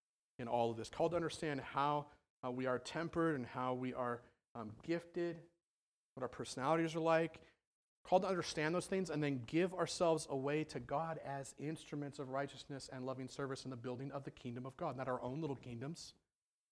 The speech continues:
God's kingdom. And we do this by serving one another and the community at large in unity and humility. Uh, we're called to unity and maturity, not division and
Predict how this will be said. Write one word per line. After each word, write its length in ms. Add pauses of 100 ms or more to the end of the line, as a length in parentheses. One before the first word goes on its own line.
(880)
God's 460 (140)
kingdom. 440 (400)
And 120
we 80
do 260
this 180
by 160
serving 540
one 120
another 460
and 200
the 60
community 500
at 240
large 480
in 180
unity 760
and 300 (340)
humility. 600
Uh, 60
we're 280
called 500
to 100
unity 540
and 240
maturity, 680 (880)
not 320 (180)
division 920 (600)
and 200